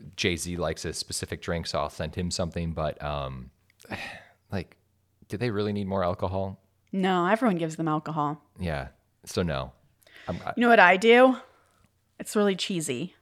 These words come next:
Speaker 2: but I bake them cookies.
Speaker 1: That's not cheesy at all.
Speaker 2: I bake them cookies and I get little tins, like, cute tins or wrapping from Michaels.
Speaker 1: Mm.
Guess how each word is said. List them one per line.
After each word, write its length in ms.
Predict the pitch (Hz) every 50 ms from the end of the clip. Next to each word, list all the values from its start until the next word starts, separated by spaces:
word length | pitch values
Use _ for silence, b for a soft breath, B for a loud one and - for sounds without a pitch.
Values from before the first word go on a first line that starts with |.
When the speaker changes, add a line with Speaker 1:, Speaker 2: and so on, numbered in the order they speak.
| _ _ _ _ _ _ _ _ _ _ _ _ _ _ _ _ _ _ _ _ _ _ _ -
Speaker 2:
but 100 | - 196
I 60 | 196 190
bake 260 | 185 196 208 208 -
them 160 | 196 165 170
cookies. 720 | 170 - - 147 - - - 127 - - - - - - _ _ _ _ _ _ -
Speaker 1:
That's 200 | - 78 - -
not 140 | 90 78 -
cheesy 320 | - 82 76 65 65 69
at 80 | 65 71
all. 300 | 73 73 69 67 - _ _ _ _ _ _ _ _ _ _ _ _ _ _ _ _ _ _ _ _ _ _ _ _ - _ _ -
Speaker 2:
I 60 | 233
bake 180 | 208 226 247 233
them 200 | 277 262 254 240
cookies 520 | - - 262 233 240 247 240 233 226 208
and 100 | 214 202
I 80 | 185 185
get 280 | 175 208 208 190 - 208
little 360 | 220 214 214 214 208 208 - _ _ -
tins, 560 | - - 214 214 214 220 220 226 233 233 -
like, 160 | 214 185 -
cute 320 | - - - 214 - -
tins 460 | - - - 220 214 214 214 214 202 202
or 100 | 190 185
wrapping 500 | 185 190 190 202 202 214 202 208 208 202
from 420 | - 208 185 185 185 185 190 - _ - -
Michaels. 800 | - 196 196 190 202 202 214 214 226 233 233 233 226 - - b b b b 98
Speaker 1:
Mm. 300 | 92 92 90 82 78